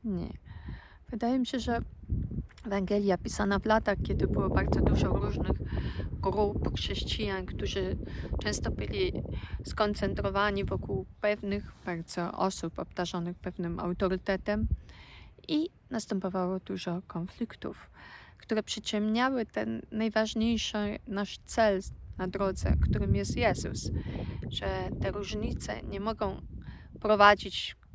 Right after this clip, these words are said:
do tego, że się w-, wszyscy pozjadamy, że jest coś, do czego wspólnie i wszyscy zmierzamy. I to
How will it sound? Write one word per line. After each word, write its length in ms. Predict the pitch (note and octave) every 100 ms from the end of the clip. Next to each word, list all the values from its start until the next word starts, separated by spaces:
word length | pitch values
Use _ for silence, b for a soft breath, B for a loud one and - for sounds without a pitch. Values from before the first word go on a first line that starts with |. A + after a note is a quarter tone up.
| -
do 100 | G3+
tego, 380 | - G#3 G3
że 140 | F#3 G3
się 160 | -
w-, 160 | F#3 A3
wszyscy 400 | - - F3+ -
pozjadamy, 880 | F3+ - F3+ - F#3 F#3+ F3+ F#3+ G#3+
że 120 | G#3+
jest 440 | G#3 G#3+ A3 - - - -
coś, 600 | - A3+ A3 G3 - - B B B B _ -
do 80 | G#3
czego 280 | G#3+ -
wspólnie 760 | F#3+ - - - A3+ A#3+ G#3 G3+
i 160 | - F#3
wszyscy 440 | - G#3 - F#3+
zmierzamy. 760 | F3+ F#3 F#3 F#3+ F#3 F#3 G#3 B3+ - - - - - - - - B B B B B - - -
I 100 | - -
to 240 | C#4 B3